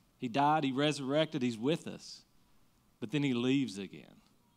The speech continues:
And then two angels appear to him, and it, it, they say, "Men of Galilee, why are you standing here?" Man, I love that question so much.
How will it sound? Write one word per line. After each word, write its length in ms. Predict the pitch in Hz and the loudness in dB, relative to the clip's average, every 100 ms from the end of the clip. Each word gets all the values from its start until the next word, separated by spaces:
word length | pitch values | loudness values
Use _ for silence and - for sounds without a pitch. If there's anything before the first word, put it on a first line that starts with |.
| _ _ _ _ _ _ _ _ _ 127 | _ _ _ _ _ _ _ _ _ -2
And 100 | 151 | 0
then 100 | 139 | 2
two 200 | 180 160 | 4 6
angels 400 | 165 170 156 135 | 4 2 0 0
appear 320 | 123 160 165 | 0 2 2
to 140 | 160 | 2
him, 160 | 156 147 | 0 2
and 300 | 131 143 - | 0 -2 -2
it, 220 | 127 160 | -2 -2
it, 180 | 156 - | -4 -2
they 120 | 143 | 0
say, 200 | 135 151 | 2 2
"Men 340 | 135 135 160 180 | 2 2 2 0
of 140 | 147 | 0
Galilee, 680 | 147 151 139 110 101 87 - _ _ _ _ _ _ _ _ _ | 0 2 2 0 -4 -10 -16 _ _ _ _ _ _ _ _ _
why 260 | 104 127 147 | 0 4 4
are 80 | 147 | 2
you 120 | 135 | -2
standing 560 | - 131 123 110 92 | -4 -4 -2 -2 -6
here?" 260 | 95 87 - - _ _ - | -12 -18 -20 -20 _ _ -4
Man, 240 | 139 135 | 0 2
I 100 | 143 | 4
love 380 | 123 127 127 120 | 2 2 0 0
that 200 | 123 - | -4 -6
question 580 | 127 127 110 - 135 101 | -6 -6 -6 -10 -10 -8
so 340 | - - 131 | -8 -6 -4
much. 600 | 127 117 117 - - | -4 -4 -6 -8 -10